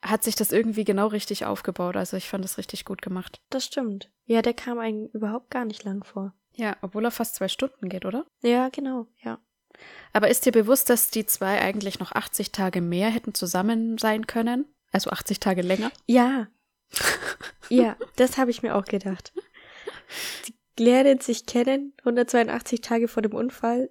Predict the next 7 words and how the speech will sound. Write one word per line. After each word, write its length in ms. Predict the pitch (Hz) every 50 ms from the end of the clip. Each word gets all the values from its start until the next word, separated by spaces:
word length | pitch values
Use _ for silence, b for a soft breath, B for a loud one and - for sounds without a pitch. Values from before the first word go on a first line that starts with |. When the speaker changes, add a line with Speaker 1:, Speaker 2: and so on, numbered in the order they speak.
| _ -
Speaker 2:
und 200 | 214 208 208 -
erst 420 | - 220 208 - - - - -
hundertzwei 720 | 254 285 349 370 359 285 269 - - - - 240 226 240 247
Tage 400 | 247 - 226 226 240 - 240 226
vor 160 | - - 220
dem 140 | 220 214 214
Unfall 600 | - 220 226 226 - - 196 202 208 214 233